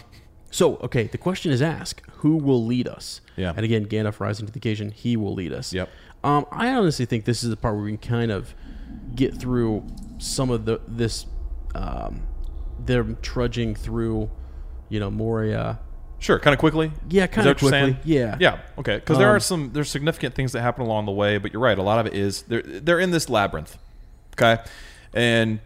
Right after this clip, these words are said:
Speaker 2: two of the people had been there before, Gandalf and Aragorn. Aragorn doesn't wanna relive some of these memories, so he's not gonna, and he, and he didn't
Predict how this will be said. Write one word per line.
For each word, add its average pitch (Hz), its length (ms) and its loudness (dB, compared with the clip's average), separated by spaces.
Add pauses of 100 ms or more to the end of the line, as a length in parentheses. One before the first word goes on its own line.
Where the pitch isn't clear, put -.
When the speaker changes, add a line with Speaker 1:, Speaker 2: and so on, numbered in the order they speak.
Speaker 2:
two 190 180 4
of 180 60 10
the 147 60 2
people 135 300 4
had 113 120 4
been 113 140 2
there 104 120 2
before, 95 420 0
Gandalf 113 440 2
and 98 80 -4
Aragorn. 92 500 0 (560)
Aragorn 131 380 6
doesn't 113 220 2
wanna 107 180 0
relive 95 360 0
some 95 160 -4
of 90 60 -2
these 87 80 -4
memories, 104 560 0
so - 180 -2
he's 117 220 2
not 101 160 0
gonna, 98 160 -2
and 101 140 -2
he, 104 120 -4
and 110 100 -2
he 113 60 0
didn't 131 280 -2